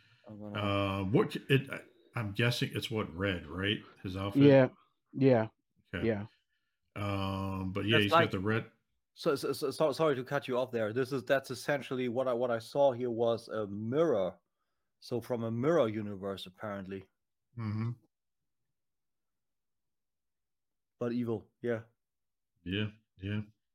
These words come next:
Speaker 2: He comes with, you know, the standard shit that he normally does, everything else. So,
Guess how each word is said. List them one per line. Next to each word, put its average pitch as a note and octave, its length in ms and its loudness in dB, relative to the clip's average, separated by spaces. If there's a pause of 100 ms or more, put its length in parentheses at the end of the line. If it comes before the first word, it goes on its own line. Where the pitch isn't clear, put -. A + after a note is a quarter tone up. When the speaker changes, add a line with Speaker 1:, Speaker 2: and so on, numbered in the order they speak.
(140)
Speaker 2:
He A2 140 0
comes A2 320 0
with, G#2 280 0
you G#2 140 -2
know, G2 140 0
the F2+ 60 -6
standard F#2+ 420 -4
shit - 260 -4
that F2+ 100 -6
he F#2 120 -4
normally F#2 420 -4
does, F2+ 360 -6
everything F2 400 -8
else. A2+ 340 -6
So, F2+ 460 -8